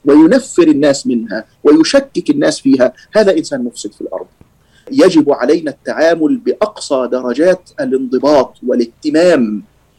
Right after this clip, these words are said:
والوعي مع هذا ال-، ال-، الوباء. لقاح كورونا لا يفسد الصيام،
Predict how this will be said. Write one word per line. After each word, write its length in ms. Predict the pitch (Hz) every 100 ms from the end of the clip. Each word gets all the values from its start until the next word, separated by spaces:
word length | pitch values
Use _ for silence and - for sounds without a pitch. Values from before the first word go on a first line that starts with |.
| _ 127
والوعي 640 | 139 131 185 156 120 104 - _ 127
مع 180 | 135
هذا 300 | 127 156 139
ال-، 220 | 127 117 113
ال-، 540 | 113 113 120 113 110 110 131
الوباء. 440 | 120 107 110 - _ _ - -
لقاح 320 | 247 190 196
كورونا 400 | - 190 226 214
لا 120 | 214
يفسد 360 | 208 208 - 143
الصيام، 460 | - 127 120 101